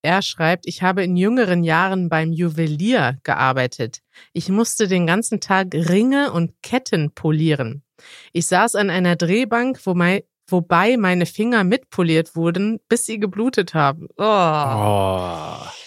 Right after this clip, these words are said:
Speaker 1: Dazu waren allerlei chemische Dämpfe in der Luft. Der einzige Ventilator war steinalt und man wurde schlecht bezahlt. Ich bekam den Mindestlohn von drei Dollar fünfzig pro Stunde. Eine Gehaltserhöhung kam nie in Frage.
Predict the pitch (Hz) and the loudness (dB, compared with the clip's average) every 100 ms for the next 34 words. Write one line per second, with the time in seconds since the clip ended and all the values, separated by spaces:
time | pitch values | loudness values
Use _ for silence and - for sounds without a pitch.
0 | - - - - - 190 233 - 269 220 | -20 -18 -16 -12 -4 0 0 0 0 2
1 | 214 214 208 196 240 233 208 208 - 233 | 2 0 -2 0 2 2 2 0 -4 -4
2 | 254 220 180 202 233 202 170 160 165 208 | -2 -2 0 0 0 -2 0 2 0 -2
3 | - 190 - 202 247 233 202 185 190 185 | -2 -2 0 -2 -2 -2 0 0 0 0
4 | 165 185 - 208 175 175 180 - - 196 | 2 2 2 -2 0 0 -2 -6 0 2
5 | 240 - 156 170 202 247 - - 185 185 | 0 -2 0 2 2 -2 -6 -4 -2 0
6 | 185 175 233 233 - 208 - 220 - 226 | 0 2 0 -2 -2 -4 -2 -4 -2 2
7 | 196 143 143 170 - 190 196 196 190 175 | 2 2 0 -6 -8 -6 -2 0 2 4
8 | 175 220 262 247 - 196 220 - 180 175 | 4 2 0 -2 -2 0 0 -2 -2 0
9 | 170 139 147 233 285 175 185 226 240 220 | -2 -4 -2 0 0 -2 -2 0 2 0
10 | - 240 269 - - 143 - - - 135 | -4 -6 -6 -8 -6 -6 -4 -8 -4 -4
11 | 131 135 185 - - - - 180 190 190 | -2 0 -2 -4 -18 -20 -6 0 2 2
12 | 180 180 226 - 208 214 214 - 175 165 | 2 4 2 2 2 2 2 -2 0 2
13 | 175 208 190 - - 143 147 113 139 | 2 0 -4 -6 -2 0 0 -2 -8